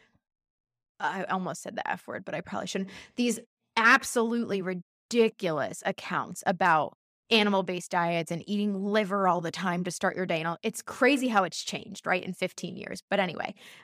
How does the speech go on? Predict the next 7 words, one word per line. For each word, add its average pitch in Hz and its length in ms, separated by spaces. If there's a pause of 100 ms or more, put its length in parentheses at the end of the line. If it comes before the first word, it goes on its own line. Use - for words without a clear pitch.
I - 80
digress. 175 500 (760)
I 214 140
bought 208 220
this 208 140
book - 280 (680)
about 185 1080